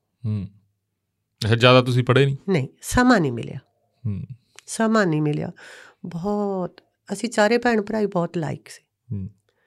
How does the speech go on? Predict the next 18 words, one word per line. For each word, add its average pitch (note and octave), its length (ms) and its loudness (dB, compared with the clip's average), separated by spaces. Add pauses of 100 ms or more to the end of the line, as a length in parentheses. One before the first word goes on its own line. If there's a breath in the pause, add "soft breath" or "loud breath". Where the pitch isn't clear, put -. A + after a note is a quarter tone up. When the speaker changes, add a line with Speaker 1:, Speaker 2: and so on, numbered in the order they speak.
(760)
Speaker 2:
ਫਿਰ A#3+ 100 2
ਸਾਨੂੰ G#3 320 2
ਲੱਗਿਆ F3 280 2
ਵੀ F3 100 0
ਸਾਡਾ F#3 220 0
ਕੰਮ F#3 240 4
ਕਰਨਾ E3 280 4
ਜ਼ਰੂਰੀ D3 380 2
ਹੈ। B2+ 60 -10 (260)
Speaker 1:
ਹੂੰ। G#2+ 280 2 (1900)
Speaker 2:
ਕੰਮ G3+ 200 -6
ਕੀਤਾ, G3+ 360 -6
ਬਥੇਰੇ G3+ 360 0
ਧੱਕੇ G#3+ 300 -2
ਖਾਧੇ, F#3 340 -2
ਬਥੇਰਾ G3+ 400 0
ਸਟਰਗਲ F3+ 520 0
ਕੀਤਾ, F3 400 -4